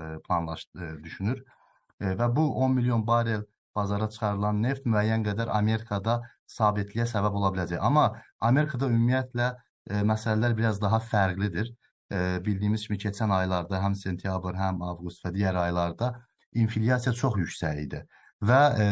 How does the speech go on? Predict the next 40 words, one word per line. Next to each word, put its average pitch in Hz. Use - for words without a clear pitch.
Biden 120
administrasiyası 107
da, 120
e, 95
Amerikanın, 104
belə 95
deyək, 90
son 110
iyirmi 101
il 101
ərzində 90
tarixində 98
ən 117
böyük 110
məşğulluğa 104
nail 98
olduqları 90
ilə 82
fəxr -
edirdilər. 107
Bəli, 107
Amerikada 101
işsizlik 98
çox 107
aşağıdır. 78
Üç 98
tam 95
onda 90
beş 107
faiz 90
idi 76
keçən 82
ay. 131
Bu 117
nə 104
deməkdir? 101
Son 117
iyirmi 104
ilin 110
ən 110